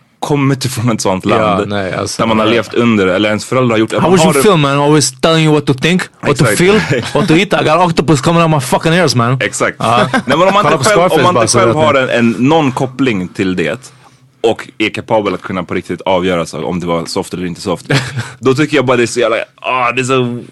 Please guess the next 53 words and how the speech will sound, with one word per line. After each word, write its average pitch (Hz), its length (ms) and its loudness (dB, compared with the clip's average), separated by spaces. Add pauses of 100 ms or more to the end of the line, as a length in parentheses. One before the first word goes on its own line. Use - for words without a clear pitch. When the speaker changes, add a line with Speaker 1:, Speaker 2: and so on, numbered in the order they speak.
(120)
Speaker 1:
keff 147 320 -10
att 110 80 -12
hålla 101 180 -4
på 98 140 -8
så 92 120 -10
här 90 60 -10
hylla 107 200 -2
det 87 100 -4
som 92 140 -8
att 87 100 -8
det 92 100 -4
är 90 40 -6
någon 87 100 -10
så 82 80 -12
här 80 120 -12
cool 101 300 -4
grej. 92 340 -6
Speaker 2:
Ja. 104 300 -2 (120)
Speaker 1:
För, 123 140 2
ja, 131 300 2
fine, 113 320 -2
kanske 117 220 -4
i 104 40 -2
teorin, 92 520 -2
men 90 300 -4
det 90 320 -14
känns 104 260 -6
inte 87 140 -8
som 87 100 -10
att 82 80 -10
de 90 140 -8
lyck-, 90 200 -12
har 92 80 -4
lyckats 90 500 -8
hittills 95 680 -6
Speaker 2:
Nej, 127 320 -4 (100)
nej, 117 240 -2
inte 101 80 0
så 98 140 0
Speaker 1:
göra 95 60 0
Speaker 2:
bra. 98 160 -4
Speaker 1:
få 104 280 -4
kommunismen 95 420 -6
att 87 120 -8
funka 85 400 -12
på - 180 -18
riktigt. - 440 -10
Speaker 2:
Eh, 110 380 -6
jag 107 100 -4
tror 107 200 -4
att 92 80 -10
vi, 101 360 -4
vi 98 380 -4